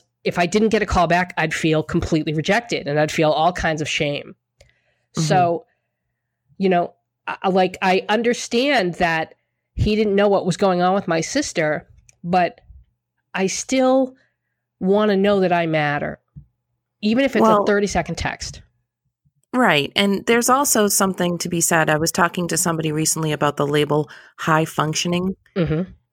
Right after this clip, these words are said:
Speaker 2: and how it's really an illusion because high functioning is the way people perceive you. It's not necessarily how you're doing.
Speaker 1: Mm-hmm.
Speaker 2: You know what I mean? Like, when you
Speaker 1: Yes.
Speaker 2: say somebody has high functioning, they're high functioning even though they're an alcoholic, or they're high functioning even though they have depression,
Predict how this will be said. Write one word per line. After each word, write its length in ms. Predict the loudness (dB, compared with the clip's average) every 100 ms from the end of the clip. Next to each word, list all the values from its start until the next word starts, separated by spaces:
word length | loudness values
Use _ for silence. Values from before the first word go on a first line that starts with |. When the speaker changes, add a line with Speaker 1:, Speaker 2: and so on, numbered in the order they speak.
| -2
Speaker 2:
and 160 | 0
how 360 | 2 4 4 2 2
it's 260 | 0 0
really 280 | 0 2 2
an 80 | 2
illusion 540 | 0 -2 -2 0 -2 0
because 300 | -2 -2 -2
high 240 | 0 -2
functioning 540 | 0 -4 -2 -2 -4 -4
is 180 | -6
the 120 | -4 -2
way 200 | -2 -2
people 320 | -6 -4 -4
perceive 560 | -2 -2 -2 -2 -4 -4
you. 480 | 0 2 2 0 -4 _ _ _
It's 240 | -2 -2 0
not 180 | 0 2
necessarily 680 | -2 0 0 2 0 -2
how 240 | -2 -2 -2
you're 320 | 0 0 0
doing. 480 | -2 -2 -2 -4 -8 _ -4
Speaker 1:
Mm-hmm. 400 | -4 -2 -4 -6 -14 _ _ _ _ _
Speaker 2:
You 60 | 0
know 140 | 2
what 100 | 2
I 80 | 2
mean? 240 | 2 0
Like, 220 | 2 2 2
when 100 | 0
you 60 |
Speaker 1:
Yes. 100 | -2
Speaker 2:
say 80 | 0 -2 -2
somebody 240 | -2 0 2
has 180 | 0 0 -12 -18 -20 -14
high 240 | -2 -2
functioning, 760 | 0 -2 -2 -2 -2 -2 -2 -4
they're 160 | 0 0
high 180 | 2 0
functioning 460 | -2 -4 -4 -2
even 180 | -2 0
though 120 | 0
they're 140 | 2 2
an 40 |
alcoholic, 600 | 2 0 -2 0 2 2 0
or 80 |
they're 120 | 0 0
high 180 | 0 0
functioning 460 | -2 -4 -4 -6
even 180 | -4 -2
though 100 | -2
they 120 | 0
have 180 | -2 -4
depression, 560 | -6 -4 -4 -2 -2